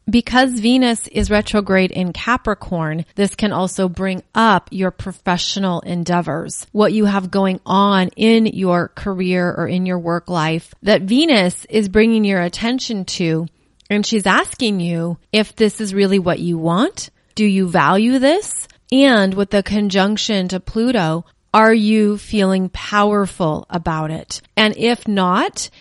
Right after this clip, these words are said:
if anything is not in alignment or not resonating with your truth, which is also Pluto energy, then this Venus retrograde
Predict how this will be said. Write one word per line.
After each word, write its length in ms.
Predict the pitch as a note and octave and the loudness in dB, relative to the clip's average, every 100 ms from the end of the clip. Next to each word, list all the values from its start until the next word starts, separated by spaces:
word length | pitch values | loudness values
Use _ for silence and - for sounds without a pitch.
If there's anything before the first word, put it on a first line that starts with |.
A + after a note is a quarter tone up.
| _ - | _ -4
if 160 | G#3+ | -2
anything 640 | G#3 A3+ A#3+ B3+ A3 A3 A3 | 0 0 0 -2 0 0 -2
is 360 | - G3+ F3 | -2 -4 -2
not 360 | F#3 G3 G#3 - | -2 2 0 0
in 120 | A3+ | 0
alignment 600 | A#3 G#3 F#3+ G3 G3 G3 | 0 0 0 0 0 -2
or 160 | - F#3 | -4 -2
not 560 | F#3 G3 G3+ A3 A#3 G3 | -2 -2 0 0 -2 -2
resonating 680 | G3 G3 A3 G3+ G3 G3 F#3+ | -2 0 -2 -2 -2 -4 -4
with 180 | F#3 | -6
your 200 | G3 F3+ | -4 -6
truth, 800 | F3 - - E4+ G3 C#3 - - - | -6 -8 -2 2 2 0 -12 -14 -16
which 260 | - G3 - | -6 -6 -2
is 140 | G3+ - | -6 -4
also 420 | G3+ G3+ - F#3+ | -2 -2 0 -2
Pluto 400 | F3+ - F#3 F3 | -2 -4 0 0
energy, 640 | - G#3 A#3 A3 F3 E3+ E3+ _ _ _ - | -2 -2 0 -2 -4 -6 -8 _ _ _ -4
then 180 | A3 A3+ | 0 4
this 220 | A#3 G#3+ | 2 0
Venus 480 | F#3+ A3+ B3 A#3 - | -2 0 0 -2 -2
retrograde 960 | G#3 G#3+ A#3+ A3 F#3 F#3 F3+ F3 F3 | -2 -2 -2 -2 -2 -2 0 -2 -4